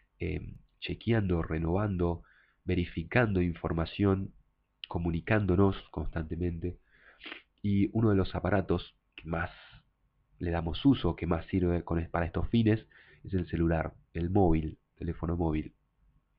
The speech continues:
Es un elemento, un dispositivo extremadamente útil, extremadamente bueno en el sentido de las comunicaciones, de la transmisión de información y un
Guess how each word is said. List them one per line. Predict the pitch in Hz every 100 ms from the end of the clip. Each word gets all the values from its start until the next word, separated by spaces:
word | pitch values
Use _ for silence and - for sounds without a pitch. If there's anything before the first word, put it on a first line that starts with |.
| _ _ - _ _ _
Es | 110 107 - - _ -
un | 90 85
elemento, | 85 85 92 87 87 87 -
un | 80 80 78 - - _ _ _ _
dispositivo | 92 87 82 90 85 113 95 78
extremadamente | - - 87 85 110 90 85 85 85
útil, | 90 80 87 87 _ _ _ _ _ _ _ _
extremadamente | 90 - - 87 85 92 92 82 87 87 90 90 87 _ _ _ _ _ _ _ _
bueno | 90 90 123 107 85 80 _ _ _ _ _
en | 85
el | -
sentido | 80 90 87 82 76 _
de | 85 82 78
las | 76 -
comunicaciones, | - 80 80 82 - 110 104 95 - -
de | 82 78 76 76 76 -
la | 80
transmisión | - - 73 80 - 101
de | 87
información | 85 - 78 82 - 101 101 -
y | 82
un | 78